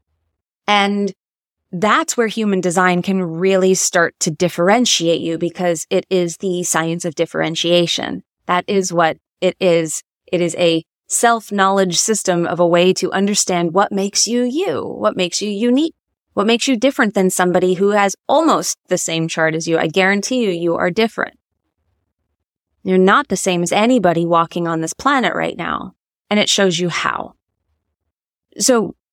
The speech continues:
what that does is that starts to evolve your message. It starts to shift the way that you show up in your business, and it starts to shift what you focus on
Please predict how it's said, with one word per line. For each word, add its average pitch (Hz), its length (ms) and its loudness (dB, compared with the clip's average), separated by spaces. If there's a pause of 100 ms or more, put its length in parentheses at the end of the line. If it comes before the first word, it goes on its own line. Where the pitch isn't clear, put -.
(160)
what 226 300 0
that 311 240 2
does 165 400 2
is 185 260 0
that 247 180 2
starts 349 320 0
to 269 440 2 (480)
evolve 202 420 0
your 180 140 0
message. - 500 -6 (100)
It 208 140 0
starts 285 440 0
to 233 300 0
shift - 600 0
the 233 80 0
way 196 160 4
that 180 160 0
you 175 100 -6
show 170 280 2
up 165 120 -2
in 175 80 -2
your 165 140 -4
business, 170 380 -6
and 175 100 -4
it 165 60 -8
starts - 400 -4
to 165 100 -4
shift - 400 -6 (120)
what 185 200 0
you 214 80 -4
focus 294 400 -2
on - 240 -6